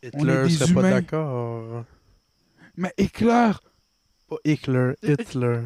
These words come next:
Speaker 2: Hitler, il y avait
Speaker 1: Pas un Hitler.
Speaker 2: <laughs> Oui. Hitler.
Speaker 1: Adolf Hitler.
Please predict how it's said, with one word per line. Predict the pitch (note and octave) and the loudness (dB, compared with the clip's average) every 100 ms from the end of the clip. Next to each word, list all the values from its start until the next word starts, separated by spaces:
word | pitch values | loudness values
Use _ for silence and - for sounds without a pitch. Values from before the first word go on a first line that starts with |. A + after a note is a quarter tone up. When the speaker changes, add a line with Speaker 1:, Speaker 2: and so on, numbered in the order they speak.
| A#2 - - E3+ | -8 -16 -10 -4
Speaker 2:
Hitler, | F#3+ - - A3+ G#3+ G3+ | -2 0 2 4 6 4
il | F#3+ | 4
y | |
avait | E3+ E3 F3 | 4 4 4
Speaker 1:
Pas | E3+ G#3+ G3 E3 | 4 4 4 2
un | D#3 D#3+ | 0 -2
Hitler. | - D#3+ D#3+ F3 D3+ - E3 | 0 2 4 4 2 -2 -6
Speaker 2:
<laughs> | F#3+ - G3 | -10 -4 0
Oui. | F#3+ D4 - A4 A#4 _ _ _ _ _ _ _ _ - | 2 2 2 -2 -12 _ _ _ _ _ _ _ _ -8
Hitler. | - G#3 G3+ F#3+ D#3+ - - | -6 0 2 4 2 -2 -8
Speaker 1:
Adolf | D3+ D#3 D#3+ E3 - - | -4 0 2 2 0 -4
Hitler. | D3 - D3+ C3+ | -6 -4 -6 -6